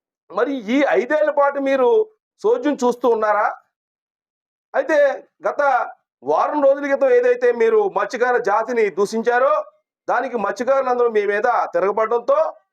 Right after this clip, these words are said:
మీరు ఇప్పుడు రెడ్ వచ్చారు మొదలెట్టండి అన్నట్టుగా ఇప్పుడు కొత్తగా గత వారం రోజులుగా హడావిడి చేస్తున్నారు.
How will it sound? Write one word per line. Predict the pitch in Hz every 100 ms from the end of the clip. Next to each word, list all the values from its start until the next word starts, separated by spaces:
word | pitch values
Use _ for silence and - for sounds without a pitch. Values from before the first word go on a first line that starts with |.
| _ _ 214
మీరు | 277
ఇప్పుడు | 269 247
రెడ్ | 247 247
వచ్చారు | 247 240
మొదలెట్టండి | 226 220 220 220 214
అన్నట్టుగా | 208 208 196 196 165 - _ _ _
ఇప్పుడు | 190
కొత్తగా | 190 185 196 208 185 - - _ _ _ _ _ _ _ _ _ _ _ _ _ 185
గత | 208
వారం | 190 185 196
రోజులుగా | 190 190 190 190
హడావిడి | 160 175 180 165
చేస్తున్నారు. | 160 151 143 127 101